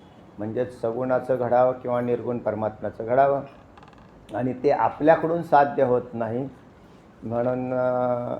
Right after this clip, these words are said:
मदत मागितलेली तुकोबऱ्यांनी, देवालाच मदत मागितलेली आहे. काही वेळेला संतांना मदत मागितली जाते, काही वेळेला देवाला मदत मागितली जाते, शास्त्राकडूनही मदत घेतली जाते. पण ज्या योगे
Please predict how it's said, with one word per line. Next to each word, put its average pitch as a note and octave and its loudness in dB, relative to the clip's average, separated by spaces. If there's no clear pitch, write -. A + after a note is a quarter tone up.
मदत C#3+ 4
मागितलेली A2+ 0
तुकोबऱ्यांनी, A2+ -4
देवालाच B2+ 4
मदत A2+ -4
मागितलेली G#2+ -4
आहे. G2 -6
काही C3+ 6
वेळेला C#3 4
संतांना C#3 2
मदत C3+ 2
मागितली B2+ 0
जाते, A#2+ 2
काही A#2+ 4
वेळेला A#2+ 2
देवाला B2 2
मदत A2+ -4
मागितली A2 -6
जाते, G#2+ -4
शास्त्राकडूनही A#2 -2
मदत A2+ -2
घेतली G#2+ -8
जाते. G#2+ -4
पण A#2 -6
ज्या B2 6
योगे B2 4